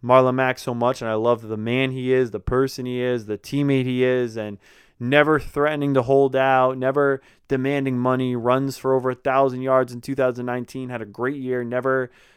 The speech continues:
demanded money, never complained, never said he got too many carries or not enough carries,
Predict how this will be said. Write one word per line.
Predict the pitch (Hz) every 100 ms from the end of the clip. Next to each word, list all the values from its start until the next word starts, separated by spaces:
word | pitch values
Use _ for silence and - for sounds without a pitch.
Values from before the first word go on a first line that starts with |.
| _
demanded | 135 135 135 131
money, | 123 123 127 127
never | 123 135
complained, | 131 139 131 - 135 131 127 120
never | 120
said | 131 135
he |
got | 139 131 -
too | -
many | 139 135 139
carries | - 131 127 127 127 123 120
or | 110
not | 127 139
enough | 135 135 131
carries, | - 131 123 120 120 117